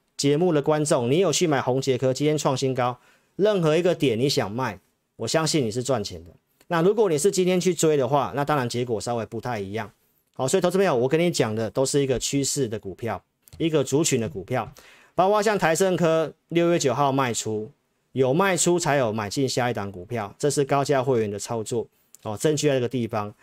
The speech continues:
卖出这个一八五点五这个地方卖出台盛科，这也是矽晶圆。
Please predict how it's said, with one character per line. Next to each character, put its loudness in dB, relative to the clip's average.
卖 2
出 0
这 0
个 2
一 2
八 0
五 -2
点 2
五 0
这 0
个 2
地 0
方 2
卖 0
出 0
台 -6
盛 -2
科， -6
这 2
也 2
是 0
矽 0
晶 -2
圆。 -4